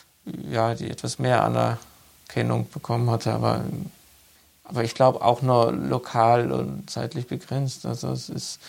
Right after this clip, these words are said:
doch, ich, es ist so, dass ich hörte, dass diese Oper, glaub ich, erst vor,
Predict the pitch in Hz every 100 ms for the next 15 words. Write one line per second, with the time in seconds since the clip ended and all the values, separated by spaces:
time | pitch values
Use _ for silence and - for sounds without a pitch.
0 | - - - 143 - 143 147 135 - -
1 | 175 143 139 151 151 139 - 139 - -
2 | - 135 135 135 135 123 - - - _
3 | - _ _ _ - 135 139 - 127 151
4 | 143 131 123 131 127 - 123 131 - -
5 | - - _ _ _ _ _ _ _ -
6 | - 123 123 120